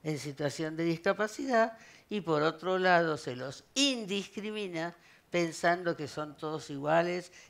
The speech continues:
que no hay que preguntarles qué querés, total, ¿para qué? Y, este, pasar al otro bando, por decirlo de alguna manera.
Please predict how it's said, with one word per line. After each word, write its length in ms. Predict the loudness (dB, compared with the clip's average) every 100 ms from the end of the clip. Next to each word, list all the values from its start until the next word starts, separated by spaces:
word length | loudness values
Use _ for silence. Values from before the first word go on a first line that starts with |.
| -8
que 120 | -6
no 200 | 2 10
hay 180 | 10 10
que 140 | 4
preguntarles 720 | -2 -4 -6 -10 -6 0 0 0
qué 200 | -4 -4
querés, 400 | -2 0 0 -2
total, 320 | -8 -8 -6
¿para 260 | 2 4 2
qué? 440 | 2 0 0 -8 _ -20 _ _ _
Y, 440 | -2 0 -2 -6 -8
este, 640 | -8 -8 _ -4 -2 -2
pasar 460 | 4 2 6 8 10
al 160 | 10
otro 320 | 8 4 4 12
bando, 460 | 12 12 2 -4
por 140 | -2 -2
decirlo 400 | -2 -4 -2 -2
de 80 |
alguna 340 | -2 -4 -6 -6
manera. 580 | -6 -8 -10 -10 -12